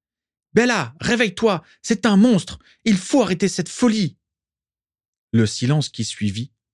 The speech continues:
fut bien plus pesant que celui qu'attendait Régulus.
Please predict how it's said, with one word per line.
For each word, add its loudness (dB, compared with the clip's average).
fut -4
bien -2
plus -4
pesant -2
que -8
celui -4
qu'attendait -2
Régulus. -10